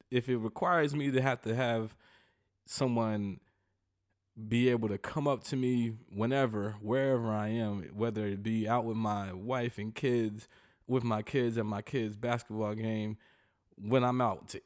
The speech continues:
eat the dinner and shit. Like, I remember when Nipsey snatched, snatched dude's phone when they had came up to, uh, had went into, Nipsey had went to a dude's car to take their phone, to take a picture of the paparazzi that was taking pictures of him. <laughs>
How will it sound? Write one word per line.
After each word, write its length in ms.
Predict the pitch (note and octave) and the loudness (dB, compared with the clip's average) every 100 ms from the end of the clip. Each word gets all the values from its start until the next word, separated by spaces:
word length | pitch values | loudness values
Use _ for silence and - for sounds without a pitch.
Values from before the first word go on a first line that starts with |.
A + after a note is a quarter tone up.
| _ | _
eat 340 | C3+ A#2+ - | -2 -2 -6
the 120 | F2 D#2+ | -8 -8
dinner 580 | E2+ - E3 D#3 D3 C#3 | -10 -4 0 2 2 2
and 160 | C3+ | 0
shit. 540 | - - D3 B2+ G2+ F#2+ | -2 -4 -4 -4 -6 -8
Like, 520 | A2+ F2 D2 A1+ G1+ | -8 -10 -12 -16 -14
I 140 | - F3 | -2 2
remember 260 | D3+ C#3 B2 | 4 6 4
when 240 | A#2+ G#2+ | 4 0
Nipsey 540 | - A#2+ D3 - B2 A#2 | -2 0 0 0 -4 -4
snatched, 360 | C#3 B2 - - - - - | -2 -4 -6 -16 -20 -20 -16
snatched 380 | - C3 A2+ G#2 | -8 -6 -6 -4
dude's 280 | B2 B2 - | -2 -2 -2
phone 380 | B2 B2 A#2+ G#2+ | -2 0 -2 -4
when 180 | A#2 A#2+ | -4 -2
they 80 | A2+ | 0
had 180 | B2 G#2+ | 0 0
came 200 | - C3 | -2 -2
up 120 | B2 | -2
to, 120 | - B2 | -2 0
uh, 500 | A#2 A2 A#2+ A#2+ A#2+ - _ _ _ _ | 0 0 0 0 -2 -8 _ _ _ _
had 120 | B2 | 2
went 220 | C3 C3+ C3 | 2 0 -2
into, 80 | - - | -8 -2
Nipsey 320 | A#2 F#3+ D#3+ | 0 0 2
had 120 | B2 | 2
went 240 | A2+ F3 - | 2 0 -2
to 140 | G3+ | -2
a 40 | E3+ | 0
dude's 300 | E3 D#3 - | 2 2 0
car 260 | - A#2 | 0 2
to 80 | G2+ | 0
take 260 | G2 C3+ A2 | -2 -2 0
their 120 | A#2 | -2
phone, 380 | - G2 F2+ F#2+ - - _ | -2 -6 -6 -10 -16 -20 _
to 80 | - | -10
take 200 | G2+ A2+ | -2 -2
a 60 | G#2 | 0
picture 440 | - G#2+ - A2 | -2 -2 -4 -4
of 360 | F#2+ G#2+ G2+ F2 | -2 -2 -4 -8
the 80 | G#2 | -2
paparazzi 600 | A#2+ - A2 G2+ F#2+ G2+ | -2 -2 -4 -6 -8 -8
that 80 | F#2+ | -8
was 100 | G2 | -8
taking 220 | G2+ G2+ | -8 -6
pictures 360 | G#2+ G2+ F2+ | -8 -8 -10
of 80 | F2 | -10
him. 140 | G2 | -10
<laughs> 40 | - | -10